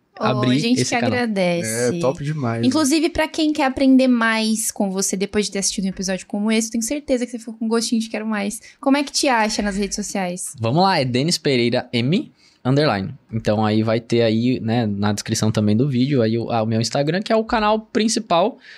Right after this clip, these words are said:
Speaker 2: né? Eu tenho um canal no YouTube também, mas, por incrível que pareça, né, falta tempo ainda pra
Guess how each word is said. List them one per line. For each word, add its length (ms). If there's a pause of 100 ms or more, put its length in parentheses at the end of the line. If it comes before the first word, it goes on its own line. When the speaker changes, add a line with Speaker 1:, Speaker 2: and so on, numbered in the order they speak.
(140)
Speaker 2:
né? 160
Eu 280
tenho 200
um 60
canal 240
no 60
YouTube 260
também, 440
mas, 600
por 240
incrível 340
que 60
pareça, 400
né, 120
falta 320
tempo 460
ainda 260
pra 380